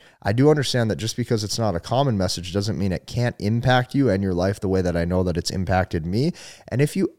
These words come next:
actually want results with girls, go ahead and actually just try it out. Try it out once or twice. I'm not saying you gotta commit to it for life,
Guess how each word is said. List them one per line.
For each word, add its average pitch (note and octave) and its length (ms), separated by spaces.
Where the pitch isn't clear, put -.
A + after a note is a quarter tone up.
actually G3+ 560
want C3 260
results G2 460
with F2+ 160
girls, F#2+ 540
go G#3 180
ahead G3+ 180
and D3+ 100
actually C3 300
just D3 220
try E2+ 260
it B2+ 40
out. E3+ 360
Try - 180
it F4 60
out G4 160
once D#3+ 240
or - 20
twice. - 480
I'm - 60
not E4 80
saying G#3 220
you D#3+ 100
gotta C#3 160
commit C3 280
to A#2 140
it - 80
for F#2 100
life, A#2+ 460